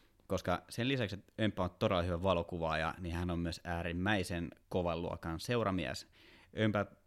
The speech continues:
lentää juttua ja ihan uskomattoman symppis tyyppi. Ömpä on ehkä maailman sympaattisin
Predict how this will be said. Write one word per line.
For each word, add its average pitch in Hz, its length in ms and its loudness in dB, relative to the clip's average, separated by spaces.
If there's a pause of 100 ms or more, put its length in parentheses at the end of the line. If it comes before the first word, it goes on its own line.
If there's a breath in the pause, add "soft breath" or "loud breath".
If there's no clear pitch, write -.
(180)
lentää 87 380 0
juttua 101 560 0
ja 90 300 2 (440)
ihan 107 160 2
uskomattoman 95 680 0 (440)
symppis 101 420 0
tyyppi. - 480 -4 (500 soft breath)
Ömpä 107 240 0
on 98 100 0
ehkä 95 220 -2 (420)
maailman 90 560 0 (380)
sympaattisin 85 760 -2